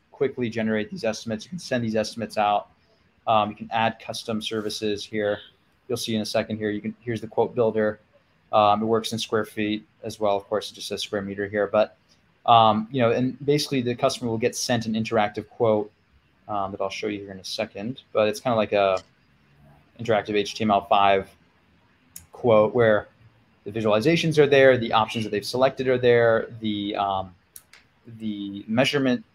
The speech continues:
the measurements are there, the floor plan is there. So, um, you know, for those that maybe don't have too much,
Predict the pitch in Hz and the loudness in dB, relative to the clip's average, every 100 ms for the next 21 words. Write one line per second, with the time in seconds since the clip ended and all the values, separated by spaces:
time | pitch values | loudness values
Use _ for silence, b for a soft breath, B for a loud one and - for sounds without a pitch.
0 | _ _ _ _ 123 120 117 123 117 120 | _ _ _ _ -2 0 0 -2 0 0
1 | 113 107 - 123 123 123 113 110 117 110 | 0 0 0 0 2 0 -2 2 4 4
2 | 107 143 127 113 - _ _ _ 135 135 | 6 8 10 8 -2 _ _ _ 4 6
3 | 131 156 160 - 156 175 214 220 160 143 | 4 4 2 2 2 6 6 6 4 4
4 | 147 156 165 - 123 147 123 131 131 131 | 2 2 0 2 2 2 -2 0 2 2
5 | 123 _ _ - 143 135 127 | 0 _ _ -8 -4 -4 -6